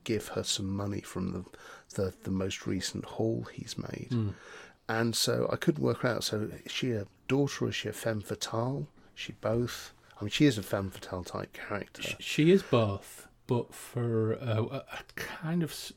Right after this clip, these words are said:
Speaker 2: I, my reading of it is she is both, but as a,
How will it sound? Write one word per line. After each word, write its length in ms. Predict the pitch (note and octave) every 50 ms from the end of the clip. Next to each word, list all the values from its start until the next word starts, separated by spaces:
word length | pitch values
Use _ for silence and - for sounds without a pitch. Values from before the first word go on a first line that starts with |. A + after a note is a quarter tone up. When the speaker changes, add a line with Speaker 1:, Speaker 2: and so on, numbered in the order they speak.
| - -
Speaker 2:
I, 200 | D3+ D3+ F3 F#3+
my 300 | F#3+ D3+ C#3+ D3+ F#3+ G3
reading 360 | F#3 E3+ C3+ A#2+ G#2 - G#2+
of 140 | G#2 G2 G2+
it 120 | G#2+ -
is 120 | - A#2+ -
she 160 | - - C3+
is 80 | B2+ A2
both, 640 | - - G3 F#3+ E3 B2 G#2+ A2 - - - - - - - - - - - - - _ -
but 100 | - B2+
as 140 | B2 A#2 C3
a, 60 | C3